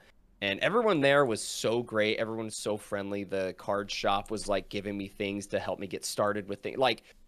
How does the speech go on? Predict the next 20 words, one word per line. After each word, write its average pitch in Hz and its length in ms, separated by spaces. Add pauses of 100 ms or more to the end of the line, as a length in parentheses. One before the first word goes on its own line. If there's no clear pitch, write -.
really, 165 560
really 127 320
helped 110 360
me 107 200
out. 95 300 (400)
And 98 440
it 110 160
made 113 200
me 110 180
just, 104 300 (720)
it, 123 200
it, 165 480
it 170 160
made 170 180
me 165 100
just 131 240
feel 139 160
really 117 260
good. 107 220
And 101 520